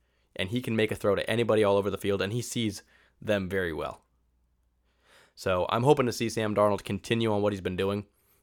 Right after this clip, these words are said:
He's got, I think, in the last three weeks, six touchdowns, two interceptions. So he's definitely trending up right now after starting, you know, pretty slow.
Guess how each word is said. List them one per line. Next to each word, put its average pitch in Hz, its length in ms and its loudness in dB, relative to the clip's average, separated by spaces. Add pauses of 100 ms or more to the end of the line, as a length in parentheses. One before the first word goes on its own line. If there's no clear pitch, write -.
He's 110 140 -6
got, 113 140 6
I 107 40 4
think, 110 180 -2
in 107 60 0
the 98 80 -2
last 104 260 -2
three 107 180 -4
weeks, 104 220 -4
six - 220 -2
touchdowns, 110 540 0 (200)
two 123 120 -2
interceptions. 110 580 -2 (800)
So 92 100 -8
he's 110 160 -4
definitely 117 300 4
trending 101 380 0
up 101 160 0
right 113 140 4
now 113 200 0
after 82 400 -4 (180)
starting, 95 540 0 (680)
you - 60 -8
know, 85 80 -6
pretty 104 240 0
slow. 101 400 -2